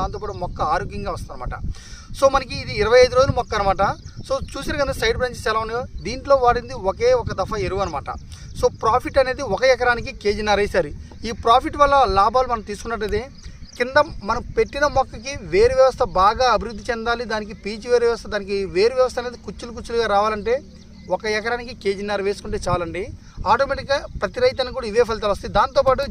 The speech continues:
జియాక్సిల్ ఎకరానికి ఒక పది కేజీలు, రైతు మాటలో మీరు విన్నారు కండి. So జియాక్సిల్ అనేది ఒక ఎకరానికి పది కేజీలు వేసి మీ యొక్క ఫలితాలు ఏందో తెలుసుకోండి. దాంతోపాటు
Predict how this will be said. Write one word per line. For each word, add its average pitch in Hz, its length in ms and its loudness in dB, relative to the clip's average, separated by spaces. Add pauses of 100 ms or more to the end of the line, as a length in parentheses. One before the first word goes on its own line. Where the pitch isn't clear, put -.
జియాక్సిల్ 190 440 4 (1120)
ఎకరానికి 262 420 0
ఒక 196 160 -2
పది 190 200 2
కేజీలు, 160 280 -2 (220)
రైతు 220 240 -2
మాటలో 269 260 2
మీరు 220 160 -2
విన్నారు 233 280 0
కండి. 233 200 -8 (460)
So 269 60 4 (180)
జియాక్సిల్ 277 560 6
అనేది 240 340 -4 (380)
ఒక 202 80 -4 (140)
ఎకరానికి 269 440 0
పది 226 200 -2
కేజీలు 240 240 2
వేసి 220 220 -6 (280)
మీ 180 120 -6
యొక్క 190 220 -8
ఫలితాలు 214 320 0
ఏందో 226 180 -8
తెలుసుకోండి. 170 420 -6
దాంతోపాటు 233 480 2